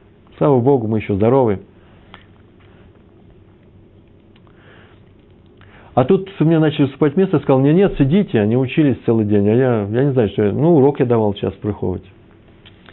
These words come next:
И вдруг один человек говорит: «Рэбе, садитесь», говорит, «больно смотреть, как вы стоите».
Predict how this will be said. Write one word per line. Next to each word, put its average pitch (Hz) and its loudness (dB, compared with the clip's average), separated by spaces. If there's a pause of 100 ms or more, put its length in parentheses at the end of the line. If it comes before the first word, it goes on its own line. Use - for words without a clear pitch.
И 107 -4
вдруг 117 -2
один 117 2
человек 104 -2
говорит: 98 -2
«Рэбе, 107 0
садитесь», 120 -4
говорит, 92 -4 (400)
«больно 127 2
смотреть, 131 0
как 101 -2
вы 98 -2
стоите». 95 -6